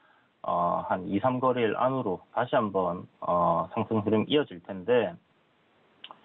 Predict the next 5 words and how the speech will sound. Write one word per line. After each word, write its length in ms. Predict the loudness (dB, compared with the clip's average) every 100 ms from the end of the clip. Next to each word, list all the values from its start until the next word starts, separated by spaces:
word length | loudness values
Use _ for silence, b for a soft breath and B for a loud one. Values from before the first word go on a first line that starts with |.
| b _
지금 180 | 0 2
보시는 380 | 4 2 2 2
것처럼 800 | 0 0 2 4 4 4 2 -2 -2
요 200 | 0 0
상승 500 | -2 -4 -2 0 0